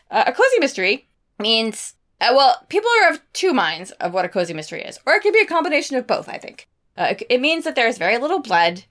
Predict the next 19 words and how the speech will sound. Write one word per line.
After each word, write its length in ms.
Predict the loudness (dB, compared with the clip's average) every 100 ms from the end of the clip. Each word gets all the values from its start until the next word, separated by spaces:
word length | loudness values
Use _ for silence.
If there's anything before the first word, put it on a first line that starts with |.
| _ _ _
sex, 480 | -2 -2 -2 -10 -10
swearing, 460 | -2 -2 -2 -8
or 100 | -10
violence. 720 | -8 -8 -8 -14 -16 -18 -20 _ _ _ _
Uh, 100 | -14
some 220 | -2 0 4
people 260 | 4 2
believe 260 | 0 0 2
that 100 | 2
cozy 220 | 2 0
mysteries 480 | 0 -2 -2 -2 -2
have 340 | 0 0 0
to 460 | -8 -4 -4 -4 -8 -12 _
be 580 | -6 -4 -4 -6 -8 -12 _ _ _ _
investigated 840 | -4 0 0 0 -2 2 2 0 -2
by 260 | 2 4 2
an 180 | 0 -4
amateur 580 | -2 0 -2 -2 -2 -2
detective. 760 | -4 -4 -4 -4 -14 -18 -20